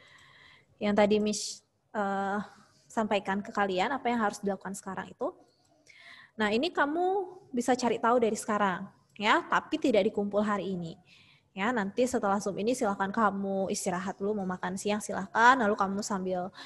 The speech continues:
ingat-ingat fenomena yang ada di sekitarmu, atau cari berita, ya, di media cetak ataupun media digital berkaitan dengan tema kita.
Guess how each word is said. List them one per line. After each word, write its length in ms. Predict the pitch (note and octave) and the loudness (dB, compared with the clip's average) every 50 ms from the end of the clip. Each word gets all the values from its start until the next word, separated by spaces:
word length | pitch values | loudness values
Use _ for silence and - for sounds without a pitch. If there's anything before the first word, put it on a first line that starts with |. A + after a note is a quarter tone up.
| - - - | -20 -12 -8
ingat-ingat 560 | G3 F#3+ F#3 - - G#3 G#3+ A3+ A#3+ B3 A#3+ | -4 -2 -2 -2 0 -2 0 2 2 0 2
fenomena 480 | - A3+ G3+ G3 F#3+ G3 G3+ G3+ A3 A3 | 2 2 2 2 2 2 4 6 6 8
yang 160 | G#3+ G3+ F3+ F3+ | 8 6 6 4
ada 80 | G3 - | 0 0
di 80 | - G3 | -2 -4
sekitarmu, 880 | - - G#3+ G3+ G3+ G3 G3+ G#3+ A#3+ C4 C4 C4 C4 B3+ B3+ B3+ - | 0 0 0 2 4 2 2 4 4 6 8 10 10 8 8 6 4
atau 160 | F#3 F3 - G3 - | 2 0 0 -2 0
cari 260 | - G#3 F#3 G3 G3+ | 0 0 0 2 2
berita, 640 | G3+ A3 A#3 A3+ A3+ - B3+ A#3 A#3 A#3+ B3 B3 - - - - - - - - - | 4 4 4 4 6 8 10 10 12 10 10 8 4 -2 -10 -12 -12 -16 -18 0 6
ya, 140 | F#3+ G3+ G#3+ | 6 8 8
di 80 | A3 G#3+ G3+ | 8 6 4
media 240 | G3 F#3+ F#3+ F#3+ F#3+ | 4 6 4 4 4
cetak 400 | - F#3+ F#3 - G#3 G3+ G3+ G3+ | 2 2 4 4 4 4 4 0
ataupun 240 | F#3+ F#3 - G3 G3 | 0 -2 0 0 0
media 320 | G3 F#3+ F#3 F#3 F#3 F#3 | 0 0 2 2 2 2
digital 480 | F3 F#3 E3+ - F3+ - - G#3+ B3+ D4+ | 0 -2 -4 -6 -8 0 2 4 4 4
berkaitan 400 | C#4+ C#4 - - F#3+ G3 G3 G3 | 4 2 -2 -2 0 2 2 2
dengan 220 | G3 F#3+ F#3 F#3+ | 2 0 0 -2
tema 220 | - G3 F#3+ F#3 F3+ | -2 -4 -4 -4 -4
kita. 300 | - G3+ - _ D#3 - | -6 -10 -10 _ -10 -10